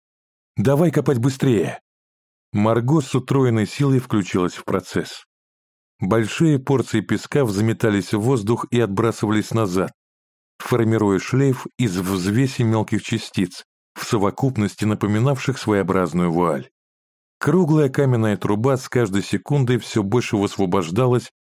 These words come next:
из многовекового плена. Хоть бы её ширины хватило для взрослого человека.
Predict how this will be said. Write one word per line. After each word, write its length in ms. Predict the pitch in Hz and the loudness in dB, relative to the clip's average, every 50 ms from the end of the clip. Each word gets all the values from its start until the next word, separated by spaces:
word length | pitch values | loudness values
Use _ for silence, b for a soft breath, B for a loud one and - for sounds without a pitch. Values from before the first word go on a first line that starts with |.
| _ _ | _ _
из 140 | - 113 92 | -4 -2 0
многовекового 800 | 98 107 104 87 98 90 92 90 - 95 87 85 85 80 82 82 | 0 0 0 0 0 0 0 0 0 0 0 0 0 0 0 -2
плена. 440 | - 98 92 90 85 71 67 64 - _ _ _ _ _ _ _ _ _ _ _ _ _ _ _ _ _ _ - - | -2 -2 -2 -2 -2 -4 -6 -10 -12 _ _ _ _ _ _ _ _ _ _ _ _ _ _ _ _ _ _ -18 -12
Хоть 280 | - - 135 139 127 | -6 -2 -2 0 0
бы 180 | 104 101 123 127 | 0 0 0 2
её 160 | 127 123 120 | 2 2 2
ширины 500 | - - 127 127 123 127 120 117 113 104 | 0 0 0 2 2 2 2 2 0 0
хватило 600 | - - 92 98 95 92 - - 127 117 117 117 | -2 -2 -2 -2 -2 -2 -2 -2 0 2 2 2
для 180 | 98 98 104 101 | 2 2 0 0
взрослого 540 | 90 85 104 101 101 - - 104 98 92 101 | 0 0 0 0 0 0 -2 -2 0 0 -2
человека. 640 | - - 98 101 101 92 101 90 - - 76 71 | -2 -2 0 0 0 0 -2 -2 -4 -6 -10 -10